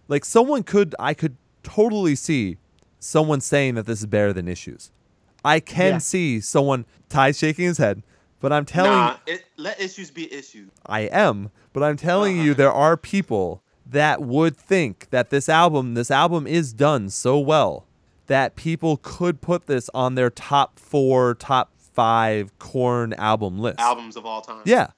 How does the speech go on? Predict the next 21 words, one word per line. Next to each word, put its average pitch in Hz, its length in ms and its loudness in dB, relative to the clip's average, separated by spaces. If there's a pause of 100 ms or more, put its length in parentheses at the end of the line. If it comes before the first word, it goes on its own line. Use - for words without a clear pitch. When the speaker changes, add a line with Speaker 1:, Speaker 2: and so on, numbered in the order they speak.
(220)
Speaker 1:
Like, 151 160 0
I 165 120 2
could 175 160 -2
see 190 200 -4
them 147 240 0
doing 151 360 0
that 98 240 -6 (360)
because 165 300 -2
it 175 100 2
is 196 180 4
a 160 60 0
good 131 220 0
album. 135 420 2
It's 120 180 -8
just, 147 340 -4 (680)
I 131 160 -2
already 147 260 0
have 135 300 -2
the 123 140 -2
old 143 180 -2
stuff. - 400 -10